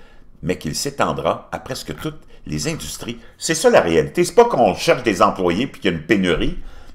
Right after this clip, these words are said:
C'est comme d'habitude, comme on est rendu dans le monde orwellien du communisme de Karl Marx, c'est le mensonge partout pour te faire oublier la vraie réalité, que tous tes politiciens sont des menteurs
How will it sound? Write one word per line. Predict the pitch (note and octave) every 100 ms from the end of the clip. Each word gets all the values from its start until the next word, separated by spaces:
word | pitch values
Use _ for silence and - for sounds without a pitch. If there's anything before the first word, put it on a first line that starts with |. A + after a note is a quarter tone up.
| - -
C'est | - - - - - - - -
comme | - A#3 G#3 F#3
d'habitude, | F2+ E2+ E2 - C3 F3 E3
comme | - F3
on | C#3
est | A#2+
rendu | A2+ G#2
dans | G#2 G#2
le | F#2
monde | F#2 A2 G#2+ F2 D2 D#2+ - - - - - - -
orwellien | E3 C#3 C3 B2+ A2 B2+ C3
du | G2+ D#2 D#2+
communisme | - C3 A2+ A2+ A#2+ G2+ - - - F2
de | E2 E2 D2+ - - -
Karl | A#2+ F#2+
Marx, | F#2 C#3+ F#3 - - - - - -
c'est | - A2+
le | F#2
mensonge | G2 F2+ A#2+ A2+
partout | - E2+ -
pour | -
te | G2
faire | F#2+ D#2+
oublier | D2 E2+
la | F#2+ C#2
vraie | - G#2 - -
réalité, | - D#2+ D#2 C#2 C2+ D#2+ - - - -
que | -
tous | -
tes | D3 D#3+
politiciens | E2+ C#2+ C2+ - F2+
sont | D#2+ D#2 D2
des | D2 C#2+ C#2 _ -
menteurs | E2+ G2 A#2 E3+ G#3 G3+